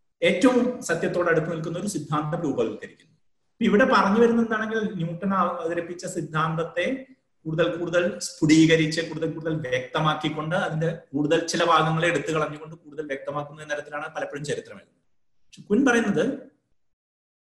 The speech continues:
ഗ്രാവിറ്റി എന്നുള്ള വാക്ക് ന്യൂട്ടണും ഐൻസ്റ്റീനും ഉപയോഗിക്കുന്നത് totally വ്യത്യസ്തമായ രണ്ട് അർത്ഥങ്ങളിലാണ്. നിങ്ങള്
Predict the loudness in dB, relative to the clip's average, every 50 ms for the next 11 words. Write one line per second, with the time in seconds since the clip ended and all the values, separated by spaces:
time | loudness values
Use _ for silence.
0 | _ _ -2 2 4 4 6 6 4 4 2 2 0 0 2 2 2 2 2 2
1 | 4 4 2 2 0 -2 -6 -10 -12 -14 -14 -8 -4 -2 -2 0 0 0 0 2
2 | 4 4 2 2 0 -4 -8 -12 _ _ _ _ _ _ _ _ _ _ _ _
3 | _ -2 0 2 2 2 0 0 -2 -2 0 0 2 2 2 2 0 0 -2 -2
4 | -2 -4 -4 -2 -2 -2 0 2 2 2 2 2 0 -2 -4 -10 -14 -20 _ _
5 | _ _ _ -10 -10 -8 -2 0 0 0 0 0 0 2 2 2 2 2 0 -2
6 | -4 -4 -6 -6 -8 -8 -8 -8 -8 -10 -14 -18 -20 _ _ _ _ _ _ -12
7 | -12 -12 -12 -14 -20 _ _ _ _ _ _ -2 0 2 4 6 6 6 6 4
8 | 2 0